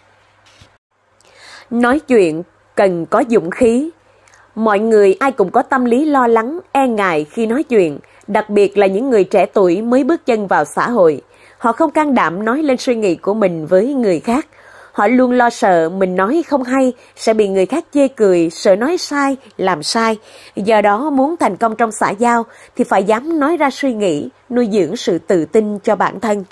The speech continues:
Trong trường hợp này, dùng phương pháp trị liệu tâm lý để vượt qua chướng ngại tâm lý là cách hiệu quả nhất. Bạn có thể dùng phương pháp tác động tâm lý để thả lỏng mình, phải khiến cho tâm lý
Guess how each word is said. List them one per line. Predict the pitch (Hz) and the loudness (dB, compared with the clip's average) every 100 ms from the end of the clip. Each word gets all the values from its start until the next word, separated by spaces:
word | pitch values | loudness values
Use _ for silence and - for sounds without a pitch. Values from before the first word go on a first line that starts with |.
| _ - - - - | _ -20 -20 -20 -2
Trong | 294 | -2
trường | 262 233 | 0 0
hợp | 196 185 | 0 -2
này, | 202 190 185 180 | 0 2 2 2
dùng | 208 202 | 0 0
phương | - 269 | 0 -2
pháp | - 330 - | 0 -2 -2
trị | 226 180 | 0 2
liệu | 196 170 | 2 0
tâm | - 214 | 0 -2
lý | 214 220 262 339 - - | 0 0 0 -6 -10 -4
để | 202 | -2
vượt | 208 214 - | 0 -2 0
qua | - 247 247 247 | 0 0 0 -2
chướng | 277 330 | -2 -2
ngại | 214 156 | -2 0
tâm | - 208 | -2 -2
lý | 208 226 320 | 0 -2 -4
là | 220 202 | -2 -2
cách | 220 285 - | -2 -6 -4
hiệu | 180 156 | -4 0
quả | 180 139 | -2 0
nhất. | 220 330 _ - - - - | -2 -4 _ -20 -20 -18 -4
Bạn | 226 | -4
có | 208 | -2
thể | 330 208 | -2 -2
dùng | 214 202 | -2 -2
phương | 185 277 | -2 -2
pháp | - 349 - | -2 -6 -4
tác | 359 | -4
động | 262 196 160 | 0 0 0
tâm | 220 220 | -4 -2
lý | 220 226 320 | 0 0 -2
để | 233 180 170 | 0 0 0
thả | 214 | -4
lỏng | 175 185 196 | 0 0 0
mình, | 214 170 143 - - - - | -2 -2 -10 -18 -20 -20 -4
phải | 208 | -2
khiến | 190 247 285 349 | 0 0 0 -2
cho | 285 | -2
tâm | 262 233 226 | -2 -2 0
lý | 226 285 | 0 0